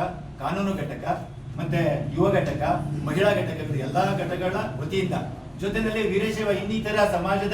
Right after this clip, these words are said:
ವಿವಿಧ ಘಟಕಗಳು ಏನಿದ್ದಾವೆ, ಆ ಘಟಕಗಳನ್ನು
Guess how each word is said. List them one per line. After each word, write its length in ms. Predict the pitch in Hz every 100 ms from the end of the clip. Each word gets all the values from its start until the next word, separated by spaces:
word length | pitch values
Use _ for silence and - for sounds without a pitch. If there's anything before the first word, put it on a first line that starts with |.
| 220 - - - -
ವಿವಿಧ 240 | 226 226
ಘಟಕಗಳು 460 | 233 202 202 202 175
ಏನಿದ್ದಾವೆ, 640 | 180 180 185 143 - - - -
ಆ 160 | 180
ಘಟಕಗಳನ್ನು 1000 | 185 202 208 214 226 240 247 262 - -